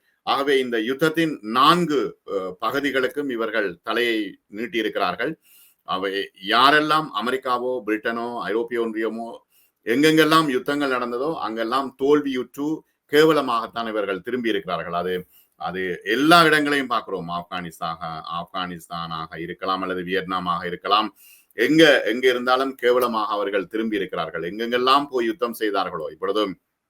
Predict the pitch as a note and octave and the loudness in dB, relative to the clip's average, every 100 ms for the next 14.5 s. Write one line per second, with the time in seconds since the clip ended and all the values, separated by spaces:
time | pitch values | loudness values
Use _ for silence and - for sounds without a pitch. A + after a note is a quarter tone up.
0 | _ _ _ _ - - G#2 F#2+ F#2 - | _ _ _ _ -14 -4 0 0 -2 -12
1 | - - D3 D#3 D#3 D3 - - G#2 F#2 | -20 -2 4 6 6 4 -4 -2 0 0
2 | F2 G#2+ C3 C#3 A#2 A2+ A2+ A2 G#2 A#2 | -2 -2 0 0 0 0 0 -2 -2 -4
3 | A2+ - A2+ A2+ G#2 F#2+ G2 F#2 G2+ G2 | -4 -2 0 0 0 -2 -4 -6 -6 -6
4 | E2+ F2 D#2+ D#2+ F#2 G2+ G2 A2 G#2 - | -6 -6 -8 -8 -4 -4 0 0 -2 -6
5 | - _ - G#2+ C3 C3 B2 A2+ A#2 B2+ | -20 _ 0 4 6 6 4 0 -4 0
6 | C3 C#3 C#3 C3 A2+ - A#2+ B2 A#2 - | 2 2 -2 -2 -2 -2 -2 -2 -4 -6
7 | A2 F2+ - F#2 F2+ F2 G#2+ C3+ D#3 D3+ | -8 -10 -12 -8 -6 0 4 6 6 2
8 | C#3 D3 C#3 C3 D3 D3 D3 C3 C3 A2 | 0 0 2 2 0 -2 -2 -2 -2 -2
9 | A#2+ D#3+ F3+ B2+ G#2+ E3 - _ _ - | -2 -2 -2 -2 -2 -6 -12 _ _ -6
10 | B2+ D#3 D3 G#2+ C3 C#3+ - B2 A#2+ A#2+ | 0 0 0 -2 -2 -2 -6 -4 -2 0
11 | C#3 D3 - _ _ A2+ A#2+ D#3 D#3 C#3+ | -2 -2 -6 _ _ -10 0 4 4 2
12 | B2+ B2 B2 A#2+ A2+ G#2+ E2+ - F#2 A#2 | -2 -4 -4 -4 -4 -4 -6 -6 -2 2
13 | B2 B2 - C3 C#3 C#3 - G2+ A#2+ D3 | 0 0 0 2 2 -2 -6 -6 -2 2
14 | C#3+ C3 A#2 A#2 A#2 | 2 2 -2 -2 -4